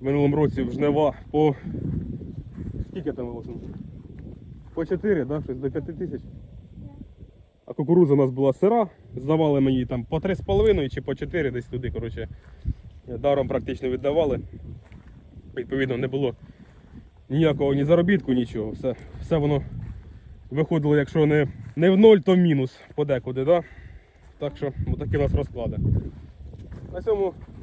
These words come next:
Speaker 1: завершуємо наше коротеньке відео, да? Інформацію трошки донесли. Так що, друзі, слідкуйте, підписуйтесь, далі буде ще багато-багато чого цікавого.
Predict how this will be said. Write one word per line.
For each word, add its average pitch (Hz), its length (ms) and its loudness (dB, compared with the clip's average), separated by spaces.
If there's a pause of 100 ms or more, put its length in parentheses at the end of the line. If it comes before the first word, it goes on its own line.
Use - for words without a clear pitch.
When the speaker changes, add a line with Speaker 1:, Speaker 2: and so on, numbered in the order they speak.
(140)
Speaker 1:
завершуємо 170 520 -2
наше 165 240 -4 (440)
коротеньке 175 460 -4
відео, 143 340 -6
да? 151 140 -6 (100)
Інформацію 151 640 -2 (140)
трошки 143 300 -4
донесли. 160 420 -2 (1300)
Так 131 100 -10
що, 143 100 -8
друзі, 135 260 -6
слідкуйте, 151 640 -4
підписуйтесь, 135 520 -6
далі 139 200 0
буде 131 300 -2 (340)
ще 139 100 -6
багато-багато 131 640 0
чого 113 200 -10
цікавого. 95 440 -12